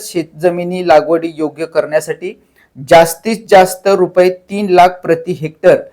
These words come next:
या मर्यादेत व दोन हेक्टर पर्यंत कमाल पाच लाख अनुज्ञ राहील.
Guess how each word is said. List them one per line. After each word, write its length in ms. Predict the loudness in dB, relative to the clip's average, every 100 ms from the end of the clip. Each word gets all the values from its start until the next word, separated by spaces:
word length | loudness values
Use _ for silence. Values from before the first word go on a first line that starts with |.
| _ _
या 240 | 2 6 6
मर्यादेत 640 | 6 4 6 6 4 0
व 180 | -4 -4
दोन 320 | -4 0 0 0
हेक्टर 360 | -8 -2 0
पर्यंत 480 | 2 0 0 -6 -6 -6 -2
कमाल 320 | 2 4 2 -2 _
पाच 320 | 2 2 2 0
लाख 480 | 0 0 -4 _ _ _ _
अनुज्ञ 420 | -6 -2 -4 -2 -2
राहील. 420 | 2 0 -2 -12